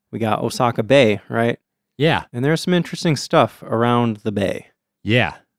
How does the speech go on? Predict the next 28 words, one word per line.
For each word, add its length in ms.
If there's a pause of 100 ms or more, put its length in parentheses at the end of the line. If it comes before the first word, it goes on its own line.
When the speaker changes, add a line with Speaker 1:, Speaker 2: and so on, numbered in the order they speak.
(280)
Speaker 2:
There's 720 (240)
an 100
aquarium, 1000 (480)
and 160
the 60
building 380
just 220
looks 220
so 400
cool. 480 (360)
Speaker 1:
It's 80
supposed 260
to 60
be 120
one 160
of 60
the 80
best 280
aquariums 500
in 80
the 60
world, 420
too. 300 (320)
Speaker 2:
Yeah, 360
it's 200
massive 840
and 260 (260)
displays 960